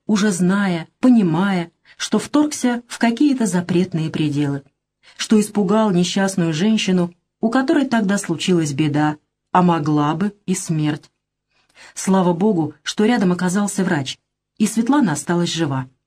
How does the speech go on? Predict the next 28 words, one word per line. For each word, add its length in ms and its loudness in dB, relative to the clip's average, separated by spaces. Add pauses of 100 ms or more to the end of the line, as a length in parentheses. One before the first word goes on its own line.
(580)
Хотя 420 0
нет, 340 -2 (120)
живой 540 0 (240)
она 220 4
все 160 -4
равно 240 0
не 120 0
осталась. 600 -4 (520)
Ей 200 4
была 260 2
судьба 380 0
помереть 500 2 (140)
хоть 240 0
от 100 -2
аборта, 600 -2
хоть 240 2
без 300 0
него. 360 -2 (800)
А 180 4
он 140 2
впутал 400 0
в 80 0
это 180 0
Тасю, 460 -6 (240)
напугал 480 2
женщину. 500 -4 (1120)
"Значит, 460 2
треп", 340 2